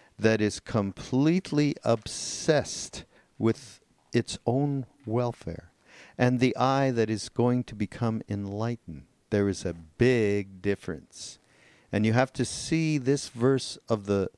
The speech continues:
from, from those scriptures in the context of the verses that precede and follow it.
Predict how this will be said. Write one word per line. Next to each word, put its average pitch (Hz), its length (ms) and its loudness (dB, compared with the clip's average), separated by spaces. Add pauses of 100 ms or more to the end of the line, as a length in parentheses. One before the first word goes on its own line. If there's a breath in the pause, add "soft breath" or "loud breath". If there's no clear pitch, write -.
(160)
from, 110 320 0
from 110 200 0
those 110 160 2
scriptures - 600 -2 (300 soft breath)
in 123 180 2
the 113 80 2
context - 880 -2 (100)
of 101 140 0
the 101 100 2
verses 110 440 0
that 90 220 -2
precede 127 680 -4
and 107 160 -4
follow 117 420 -4
it. - 180 -16